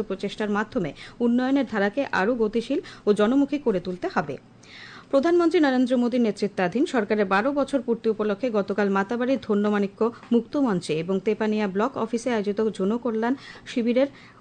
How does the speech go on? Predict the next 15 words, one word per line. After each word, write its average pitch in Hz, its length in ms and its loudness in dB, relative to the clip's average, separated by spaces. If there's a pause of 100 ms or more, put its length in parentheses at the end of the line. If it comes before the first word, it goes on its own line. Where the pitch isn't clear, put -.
(160)
উদ্বোধন 240 360 2 (100)
করেন 233 200 2 (420)
অর্থমন্ত্রী 262 540 0
প্রণজিৎ 214 460 2
সিংহ 202 180 0 (120)
রায়। 139 180 -8
তিনি 190 140 0 (100)
বলেন, 214 220 2 (440)
তিন 277 120 4 (100)
দিনব্যাপী 302 440 4
শিবিরে 262 280 0 (100)
বিভিন্ন 240 220 0 (100)
সরকারি 226 400 2
স্টলের 208 360 0
মাধ্যমে 220 320 -2